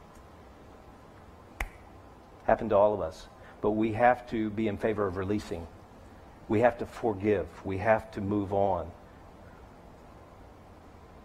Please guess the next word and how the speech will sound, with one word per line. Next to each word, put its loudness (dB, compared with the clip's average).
So 6